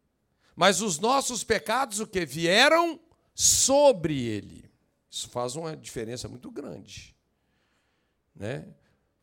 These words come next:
Exatamente por causa disso, né, que o salmista disse que ele, como santo de Deus, nunca viu a corrupção.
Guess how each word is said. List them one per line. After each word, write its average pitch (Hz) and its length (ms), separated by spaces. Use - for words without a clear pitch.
Exatamente 233 1200
por - 420
causa 214 500
disso, 156 720
né, 135 180
que 147 140
o 131 60
salmista 147 580
disse 143 640
que 156 480
ele, 160 360
como 123 300
santo 175 360
de 139 160
Deus, 123 440
nunca 262 800
viu 175 640
a 175 340
corrupção. 208 800